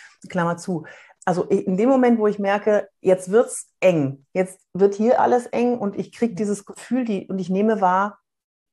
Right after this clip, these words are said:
oh, jetzt haut mir die Stimme ab. Was kann ich da machen?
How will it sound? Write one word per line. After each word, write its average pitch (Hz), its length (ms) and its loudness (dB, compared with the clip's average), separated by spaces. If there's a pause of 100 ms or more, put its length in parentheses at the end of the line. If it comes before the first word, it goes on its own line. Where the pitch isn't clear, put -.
(340)
oh, 202 360 0 (200)
jetzt 196 340 -2
haut 208 180 2
mir 196 100 0
die 185 120 -2
Stimme 180 360 -2
ab. - 280 -10 (500)
Was 233 340 0 (720)
kann 208 160 0
ich 208 140 -2
da 196 100 -2
machen? 151 460 -6